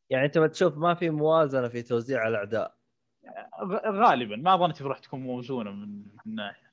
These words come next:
Speaker 2: بتوقع أن، أن نفس تكون، آه، هذه مشكلتي مع نيو. ما أشوف، أشوف النظام اللي يحط و-، و-، و-، وادعس يا وحش. ما أحس اللي، ما أحس، ما أحس تيم نينجا اللي نوع اللي يخطط زين لل-، لتوزيع الأعداء.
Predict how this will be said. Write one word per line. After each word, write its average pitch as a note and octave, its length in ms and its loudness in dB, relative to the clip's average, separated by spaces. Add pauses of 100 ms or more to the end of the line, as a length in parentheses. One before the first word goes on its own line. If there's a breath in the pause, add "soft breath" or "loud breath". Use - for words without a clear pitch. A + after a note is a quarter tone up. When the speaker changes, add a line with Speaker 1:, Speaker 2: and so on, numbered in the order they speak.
(100)
Speaker 2:
بتوقع F3 520 2
أن، E3+ 220 -4
أن F3+ 340 -6
نفس - 240 -2
تكون، E3+ 480 0
آه، A#2+ 320 -6
هذه A3 160 2
مشكلتي G#3 320 2
مع E3+ 80 2
نيو. D#3 320 -2 (600)
ما F3+ 140 4
أشوف، F#3 320 2
أشوف F3+ 240 0
النظام F3+ 220 2
اللي E3 160 2
يحط F3 440 -2
و-، C#3 40 -10 (440)
و-، C3+ 60 -10 (440)
و-، B2+ 160 -2
وادعس A2+ 300 -6
يا G#2+ 40 -16
وحش. - 320 -18 (480)
ما D#3 400 -4
أحس - 300 -6
اللي، G#2+ 1080 -4 (120)
ما D#3+ 100 -2
أحس، G3 240 -2
ما G3+ 60 2
أحس - 180 -2
تيم F3 140 2
نينجا E3+ 240 4
اللي D3+ 120 0
نوع D#3 160 0
اللي C3+ 100 -4
يخطط - 400 -4
زين C3+ 340 -2
لل-، G#2 760 -8
لتوزيع B2+ 280 -6
الأعداء. A2 400 -2